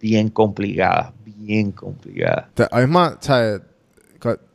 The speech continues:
Speaker 2: en verdad me gustaría saber cómo, ¿sabes? ¿Cómo lo hiciste? Como que, porque Activision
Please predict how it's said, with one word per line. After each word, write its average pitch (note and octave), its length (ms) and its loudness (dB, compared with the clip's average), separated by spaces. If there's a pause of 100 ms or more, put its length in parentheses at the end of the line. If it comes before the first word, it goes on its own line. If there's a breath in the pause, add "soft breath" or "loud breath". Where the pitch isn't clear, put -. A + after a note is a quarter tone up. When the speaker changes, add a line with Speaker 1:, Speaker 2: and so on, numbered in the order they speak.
Speaker 2:
en A#2 180 -8
verdad A#2 200 2
me C#3+ 80 0
gustaría B2+ 320 2
saber A#2 280 4
cómo, A#2 360 -2
¿sabes? A#2 220 0
¿Cómo B2 200 -4
lo C#3+ 60 4
hiciste? A2+ 420 -4
Como A2 240 -4
que, F2+ 380 -8
porque A#2 220 -2
Activision B2+ 720 0